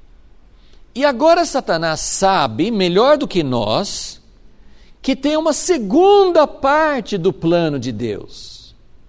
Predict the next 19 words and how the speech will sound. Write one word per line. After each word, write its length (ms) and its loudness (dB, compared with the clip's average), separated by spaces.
O 220 4
descendente 840 0
de 120 -4
Abraão, 600 0
ou 220 2
descendente 680 -4
de 80 -10
Davi, 600 -6
já 220 2
veio. 580 0
A 140 2
derrota 560 2
de 100 -4
Satanás 600 -2
já 160 0
foi 180 -2
decretada 680 0
na 140 -2
cruz. 840 0